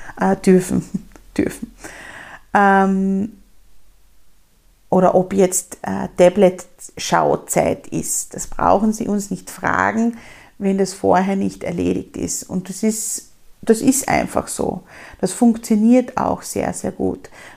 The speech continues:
Man muss ja ehrlich sagen, ihnen auch den Tablet zu verbieten, fällt mir jetzt grad ein, wäre irgendwie auch sehr absurd,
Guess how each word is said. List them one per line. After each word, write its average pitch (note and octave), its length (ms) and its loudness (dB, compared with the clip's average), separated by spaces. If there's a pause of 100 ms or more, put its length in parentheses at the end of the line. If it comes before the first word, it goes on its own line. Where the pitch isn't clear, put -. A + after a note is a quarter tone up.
Man F#3+ 80 0
muss G#3+ 140 2
ja G#3+ 80 4
ehrlich G#3+ 360 2
sagen, G#3 340 2
ihnen G3+ 320 2
auch - 260 2
den F#3 220 -2
Tablet G#3 460 4
zu F#3+ 140 -4
verbieten, G#3+ 720 2
fällt F#3+ 300 2
mir G3 100 4
jetzt F#3+ 240 0
grad - 260 -4
ein, G3 380 2 (400)
wäre G3+ 280 6
irgendwie G3+ 480 2
auch F#3 280 2 (160)
sehr - 520 4
absurd, - 680 4